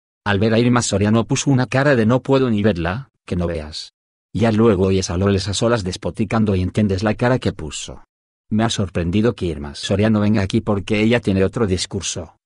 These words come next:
está en otra sintonía diferente a nosotras tres. Pero hubo más, Loles León, a Irma Soriano, no sé qué parte cállate no has entendido, en uno de los momentos de la noche. Hablo todo lo que quiero y más.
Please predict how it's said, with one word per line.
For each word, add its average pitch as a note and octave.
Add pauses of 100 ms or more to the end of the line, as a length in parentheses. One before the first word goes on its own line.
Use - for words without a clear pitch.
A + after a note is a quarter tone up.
está A#2
en F#2
otra B2
sintonía G#2
diferente A2+
a A#2+
nosotras E2+
tres. - (420)
Pero G2+
hubo A2
más, F2 (180)
Loles A2
León, D#2+ (180)
a G#2+
Irma A#2+
Soriano, D#2+ (200)
no B2+
sé B2
qué G#2+
parte B2
cállate A2
no G2+
has A2
entendido, F2 (200)
en G2+
uno A#2+
de G2
los F#2+
momentos F#2
de F#2+
la F2
noche. D2+ (440)
Hablo G#2+
todo C3+
lo C#3
que F#2+
quiero G#2
y G2
más. -